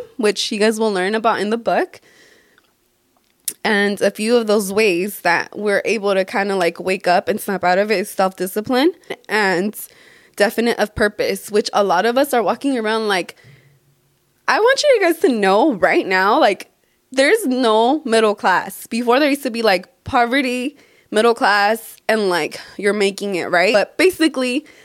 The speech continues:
there's three levels, tax brackets, whatever. You guys, the middle class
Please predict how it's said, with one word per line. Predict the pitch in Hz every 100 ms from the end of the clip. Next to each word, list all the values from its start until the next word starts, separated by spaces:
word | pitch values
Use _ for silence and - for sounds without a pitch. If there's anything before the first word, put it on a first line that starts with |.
| -
there's | 233 -
three | 247 240
levels, | 214 170 92 190 - _ _ - -
tax | - 196 208
brackets, | - 185 165 165 -
whatever. | 185 190 156 95 196 _ _ _ _ _ _ - -
You | 214
guys, | 196 180 202 - - _ _ _ _ _ _ -
the | 226
middle | 233 240 277 466
class | 466 262 202 254 494 -